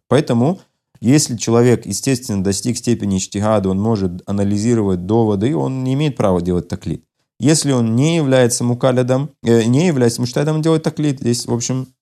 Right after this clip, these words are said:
простая логика довольно. Дальше говорит шейх, э, что, э, от Абу Исхака, что в Табакат сказано: «Минхум Абу Бакр Мухаммад ибн Ибрахим аль-Мундир ибн аль-Мундир ан-Нейсабури.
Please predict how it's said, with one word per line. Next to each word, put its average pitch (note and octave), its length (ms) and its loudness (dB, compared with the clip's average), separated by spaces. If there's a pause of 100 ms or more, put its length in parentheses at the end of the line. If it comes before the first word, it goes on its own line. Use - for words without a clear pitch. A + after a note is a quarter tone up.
(340)
простая A#2 340 4
логика F#2 400 2
довольно. F2 380 -2 (3250)
Дальше D3+ 280 4
говорит A#2+ 380 4
шейх, C#3+ 400 0 (100)
э, G2+ 520 4 (320)
что, A2+ 600 0 (240)
э, G2 380 2 (200)
от G#2+ 320 -4
Абу G#2+ 220 2
Исхака, C#3 720 0 (180)
что - 320 0
в - 60 -10
Табакат G#2 460 0
сказано: B2 480 0
«Минхум C3+ 360 2
Абу A2+ 200 0
Бакр B2 320 0
Мухаммад A2+ 440 -2
ибн G2 200 -2
Ибрахим G#2+ 680 0
аль-Мундир A2+ 680 0
ибн A2 220 0
аль-Мундир A#2 560 0
ан-Нейсабури. G#2 840 -2